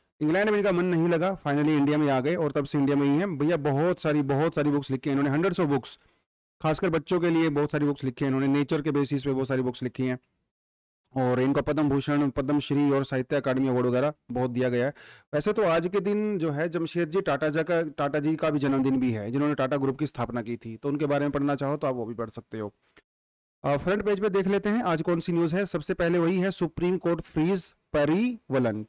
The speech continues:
ठीक है, तो परिवलन जी को उन्होंने कर दिया है रिलीज, ठीक है। देखिए क्या मामला है, अ, नाइनटीन नाइंटी वन में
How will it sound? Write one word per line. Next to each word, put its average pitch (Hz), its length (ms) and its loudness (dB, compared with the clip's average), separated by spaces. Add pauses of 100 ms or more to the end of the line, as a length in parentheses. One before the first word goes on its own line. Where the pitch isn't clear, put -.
ठीक 202 180 -2
है, 214 60 0
तो 190 100 -2
परिवलन 170 640 2
जी 160 140 -2
को 175 120 0 (600)
उन्होंने 156 260 2
कर 156 200 0
दिया 143 260 2
है 156 160 2
रिलीज, 123 480 0 (1000)
ठीक 143 100 0
है। 135 60 2
देखिए 139 200 0
क्या 147 160 0
मामला 143 240 0
है, 156 140 0
अ, 151 840 -2
नाइनटीन 175 320 0
नाइंटी 208 240 0
वन 196 160 2
में 208 400 0